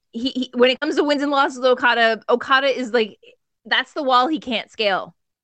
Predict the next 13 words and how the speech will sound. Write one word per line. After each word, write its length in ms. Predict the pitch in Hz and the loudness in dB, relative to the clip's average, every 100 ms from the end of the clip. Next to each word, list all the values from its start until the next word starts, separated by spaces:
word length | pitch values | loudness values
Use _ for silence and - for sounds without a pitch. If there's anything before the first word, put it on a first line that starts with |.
| _ _ _ _ _ _ _ _ _ | _ _ _ _ _ _ _ _ _
It 160 | 233 220 | -4 -4
ne-, 240 | 240 240 | -6 -6
if 140 | 262 247 | -6 -2
they 140 | 240 | 0
want 260 | 214 247 - | 0 -2 -2
to 160 | 311 285 | -6 -4
move 420 | 254 262 269 226 | -4 -6 -8 -8
forward 680 | - 254 247 220 208 196 - _ | -4 0 2 2 -2 -6 -14 _
with 140 | 214 208 - | -12 -10 -4
other 240 | 214 220 | 0 0
stories 600 | 233 233 233 214 190 180 170 | -2 -2 -2 -2 -4 -8 -10
and 80 | 196 | -10
make 160 | 202 | -10